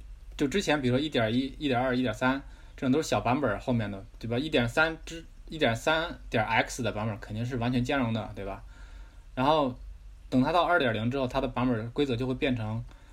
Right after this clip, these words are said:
二点零、二点一、二点二，然后三点零、三点一、三点二这样的规则。那这种情况下，你在二点零里面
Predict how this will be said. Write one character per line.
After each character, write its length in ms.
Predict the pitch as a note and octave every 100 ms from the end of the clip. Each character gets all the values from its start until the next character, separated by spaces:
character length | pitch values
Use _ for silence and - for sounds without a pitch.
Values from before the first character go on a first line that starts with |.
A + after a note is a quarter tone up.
| - -
二 120 | F3
点 140 | D3 A2+
零、 120 | B2
二 80 | D3
点 220 | B2+ A2+
一、 60 | C3
二 100 | C#3
点 100 | G#2
二， 320 | A#2+ G#2+ - - -
然 120 | A2+
后 80 | B2
三 180 | B2 D3
点 160 | A#2 G2+
零、 120 | G#2+
三 140 | B2
点 140 | A2+ G#2+
一、 20 |
三 140 | A#2+
点 80 | A2
二 220 | A2+ G2+ - - - -
这 80 | D3
样 80 |
的 60 | B2+
规 140 | C#3
则。 200 | B2+ G#2 A#2
那 260 | C#3+ B2 - - - - -
这 120 | -
种 120 | E3 B2
情 80 |
况 120 | C3 C3
下， 160 | A#2+
你 140 | G#2+ G#2+
在 140 | C3+
二 160 | D#3 C#3
点 140 | G#2
零 200 | G2+ A#2
里 60 | G2+
面 240 | G2+